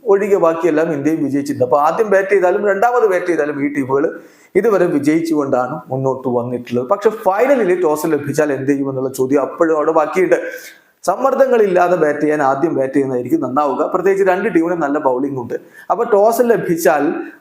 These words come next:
ആദ്യം ബാറ്റ് ചെയ്യാനായിരിക്കും തീരുമാനിക്കുക. എതിരാളിയെ ചേസിങ്ങിന് സമ്മർദ്ദത്തിലേക്ക് തള്ളിവിടും. തങ്ങളുടെ മികച്ച ബൗളിംഗ് വെച്ച് അവരെ നന്നായിട്ട് ബുദ്ധിമുട്ടിക്കും. ഇതായിരിക്കും തന്ത്രം. അപ്പം ടോസ് ലഭിച്ചാൽ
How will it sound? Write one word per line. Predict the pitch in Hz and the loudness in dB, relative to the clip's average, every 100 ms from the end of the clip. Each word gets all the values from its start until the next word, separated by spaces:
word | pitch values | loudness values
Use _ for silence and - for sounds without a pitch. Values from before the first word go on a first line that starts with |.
| 143 | -2
ആദ്യം | 170 180 175 | 0 0 2
ബാറ്റ് | 147 143 | 2 2
ചെയ്യാനായിരിക്കും | 170 156 139 135 135 127 | 2 2 0 -2 -2 -2
തീരുമാനിക്കുക. | 131 135 131 127 127 139 - - | 0 0 -2 -4 -2 0 0 0
എതിരാളിയെ | 143 165 185 170 175 | 2 2 2 2 0
ചേസിങ്ങിന് | 151 143 139 147 139 | -2 -4 -4 -4 -4
സമ്മർദ്ദത്തിലേക്ക് | 143 131 139 147 139 131 131 147 | -2 -2 0 -2 -2 -4 -2 -2
തള്ളിവിടും. | 127 160 139 170 | 0 -2 -2 0
തങ്ങളുടെ | 196 170 196 | 0 0 0
മികച്ച | 185 180 180 208 - - - | 0 0 2 0 -2 -12 -4
ബൗളിംഗ് | 160 190 220 180 | -2 0 0 0
വെച്ച് | 156 - | 0 2
അവരെ | 139 135 165 | 2 0 -2
നന്നായിട്ട് | - 139 135 143 170 | -4 -4 -2 -2 -2
ബുദ്ധിമുട്ടിക്കും. | 165 165 170 151 139 139 | 0 0 -2 -2 -4 -2
ഇതായിരിക്കും | 180 170 160 170 175 165 180 - | 0 2 2 0 -2 -4 -6 -16
തന്ത്രം. | _ 135 139 175 165 143 - | _ -4 -2 0 0 0 -2
അപ്പം | 139 151 147 | -2 -2 0
ടോസ് | 175 226 | 0 0
ലഭിച്ചാൽ | 196 165 151 147 143 147 | -2 0 0 0 0 -4